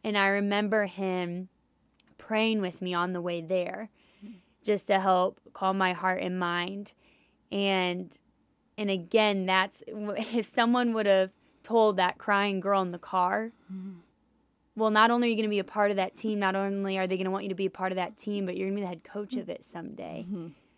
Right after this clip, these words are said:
Speaker 1: I mean, I just, that's when it really hits me.
Speaker 2: Mm-hmm.
Speaker 1: And I'm just kinda in awe of this opportunity God's given me. Um, but I remember going to that open gym,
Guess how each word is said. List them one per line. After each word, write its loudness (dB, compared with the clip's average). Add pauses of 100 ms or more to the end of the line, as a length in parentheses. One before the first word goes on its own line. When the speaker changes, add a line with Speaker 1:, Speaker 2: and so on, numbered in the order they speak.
(340)
Speaker 1:
I 2
mean, 0
I 4
just, -2 (560)
that's 4
when 0
it -4
really 0
hits -10
me. -4 (120)
Speaker 2:
Mm-hmm. -14 (120)
Speaker 1:
And -4
I'm -2
just -10
kinda -6
in -8
awe 0
of -4
this -6
opportunity -6
God's -8
given -6
me. -10 (520)
Um, -4
but 0
I 6
remember 2
going 2
to -2
that 0
open -4
gym, -8